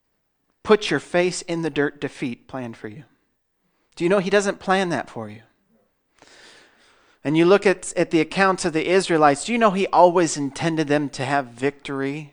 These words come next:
against whatever ite it was that they were fighting? It was victory in mind. And whenever they didn't have victory, it was because they disobeyed something that he said for them to do. Or they couldn't do what he told them to do. They were disobedient.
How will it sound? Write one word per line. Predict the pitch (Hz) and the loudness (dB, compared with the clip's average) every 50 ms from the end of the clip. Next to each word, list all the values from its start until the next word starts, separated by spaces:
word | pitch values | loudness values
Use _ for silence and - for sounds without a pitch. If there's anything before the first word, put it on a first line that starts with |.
| _ - | _ -12
against | 143 123 135 143 131 - - - | -8 -4 -4 -4 -4 -4 -4 0
whatever | 135 143 147 143 143 143 135 - | 4 6 6 6 6 4 2 2
ite | - 127 139 147 151 - | 2 2 2 2 0 -2
it | 120 127 113 | -4 -6 -4
was | 123 123 120 120 117 131 139 143 - | -2 0 0 2 2 2 0 -2 -6
that | 135 131 | -8 -6
they | - 117 | -6 -6
were | 120 120 120 | -4 -6 -6
fighting? | - - 98 95 117 131 151 170 175 - _ _ _ - - - - - - | -6 -8 -8 -8 -8 -12 -14 -16 -18 -20 _ _ _ -20 -20 -20 -20 -8 -2
It | 165 170 | -2 0
was | 165 165 156 139 | 2 2 0 0
victory | 131 156 196 190 - - - 131 127 127 | 2 0 0 0 0 -4 -4 -4 -2 -2
in | 131 131 | -2 -2
mind. | 147 165 165 139 127 | -2 -2 -2 -2 -2
And | 135 131 139 | -4 -4 -2
whenever | 151 160 180 214 220 202 | 0 2 2 2 2 2
they | 180 175 | 2 2
didn't | 156 135 180 196 240 247 233 | 0 0 0 -2 0 0 0
have | 180 165 147 147 139 | 0 2 2 2 0
victory, | 131 143 139 - - 175 180 170 | 0 -2 -4 -4 -4 -6 -4 -4
it | |
was | 170 165 160 | -6 -6 -6
because | 165 165 - 185 175 160 - | -6 -4 0 0 0 0 0
they | 170 160 | -2 -2
disobeyed | 151 180 180 - - 180 160 185 180 185 165 - | -2 -4 -4 -4 -4 -2 0 0 0 0 0 -2
something | 151 139 131 - 139 135 131 | -4 -6 -4 -6 -8 -8 -8
that | 131 - | -10 -12
he | - 143 131 | -12 -14 -12
said | - - 123 120 - | -10 -10 -10 -10 -10
for | - 113 | -12 -14
them | 113 113 113 113 | -14 -14 -16 -16
to | 147 | -16
do. | 147 208 220 180 - - _ - - - - - - - | -16 -14 -16 -16 -16 -20 _ -20 -20 -20 -20 -12 -2 2
Or | 156 160 | 4 4
they | 151 165 156 | 6 4 2
couldn't | - - - 226 226 220 202 - 151 | 2 2 6 8 8 8 6 2 -4
do | 127 143 139 147 | -2 -2 0 0
what | 139 131 123 139 | 0 -2 -2 -4
he | 127 | -4
told | - - 147 135 120 | -6 -4 -2 -2 -2
them | 127 120 117 | -2 -6 -8
to | 117 113 | -8 -12
do. | 104 113 107 107 104 | -12 -12 -14 -14 -14
They | 90 117 120 | -12 -10 -10
were | 120 123 | -8 -6
disobedient. | 123 127 - - 127 131 131 143 151 143 127 110 92 - _ - | -8 -6 -6 -6 -8 -6 -4 -4 -4 -4 -6 -10 -14 -16 _ -20